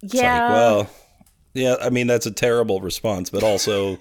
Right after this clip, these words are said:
Speaker 2: <laughs>
Speaker 1: you know, for the purposes of let's sit down and kill skeletons, like, okay, I buy it, <laughs>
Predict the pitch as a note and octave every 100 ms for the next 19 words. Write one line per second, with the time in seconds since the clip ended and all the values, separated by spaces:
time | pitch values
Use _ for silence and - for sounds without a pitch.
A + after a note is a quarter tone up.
0 | - C#4 E4 - _ _ _ - C#5+ -
1 | - C#3 C#3 B2+ A2+ C#3 A#2 - D#3+ D3
2 | B2+ C3 A#2 A2+ G2 G2+ A#2+ - - A2
3 | A2 G#2+ G#2 F#2 - F2+ - C3 A#2 G#2
4 | F#2 F2+ F#2 F2+ F2 - F#2+ - F2+ E2
5 | F2 E2+ D#2+ - -